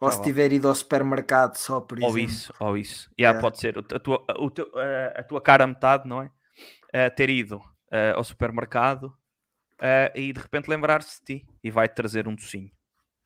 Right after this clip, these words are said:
Speaker 2: Pronto.
Speaker 1: Hum. Pá, é.
Speaker 2: Eh,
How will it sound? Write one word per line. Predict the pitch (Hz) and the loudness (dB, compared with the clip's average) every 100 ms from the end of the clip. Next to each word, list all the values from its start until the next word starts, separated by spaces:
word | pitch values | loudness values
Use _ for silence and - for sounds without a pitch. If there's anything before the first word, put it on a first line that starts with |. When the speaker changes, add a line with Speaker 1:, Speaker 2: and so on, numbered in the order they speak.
| _ _ | _ _
Speaker 2:
Pronto. | - - | -14 -8
Speaker 1:
Hum. | 131 120 113 _ _ _ _ _ _ _ _ _ _ _ _ _ _ _ _ _ | -6 -8 -10 _ _ _ _ _ _ _ _ _ _ _ _ _ _ _ _ _
Pá, | 110 | -6
é. | 107 | -4
Speaker 2:
Eh, | 101 95 | -6 -10